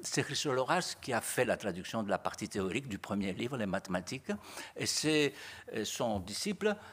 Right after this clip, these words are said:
et, euh, Giacomo, Giacomo De Angeli, euh, qui a traduit tout le reste. Et il a donné le titre Cosmographie, euh,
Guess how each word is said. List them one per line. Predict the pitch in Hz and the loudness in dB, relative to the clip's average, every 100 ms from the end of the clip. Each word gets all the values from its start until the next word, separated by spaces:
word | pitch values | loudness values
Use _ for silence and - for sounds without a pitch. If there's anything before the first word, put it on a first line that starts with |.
| - - | -14 -6
et, | 101 - - | -2 -2 -2
euh, | - - 90 87 - - 90 92 | -4 -2 -4 -2 -4 -4 -4 0
Giacomo, | 123 120 - 95 104 107 | 4 4 4 2 0 2
Giacomo | 135 110 101 95 | 4 4 4 0
De | 90 | 2
Angeli, | 98 127 156 160 175 185 - - - - | 4 6 6 4 2 2 -4 -10 -4 2
euh, | 113 110 107 | 4 4 2
qui | - 131 | 8 8
a | |
traduit | 117 113 104 139 | 10 8 8 6
tout | 139 | 8
le | 104 | 10
reste. | 90 92 - - 90 101 127 - 370 | 10 8 6 4 0 -6 -8 -8 0
Et | 165 135 127 120 - 135 | 6 8 10 10 8 8
il | 135 | 10
a | 165 | 10
donné | 147 151 147 | 10 12 10
le | 113 | 8
titre | 180 - | 8 8
Cosmographie, | 139 117 107 117 101 110 - 131 135 165 - - - | 8 8 8 8 10 8 8 6 6 6 -2 -14 -2
euh, | 117 104 | 4 6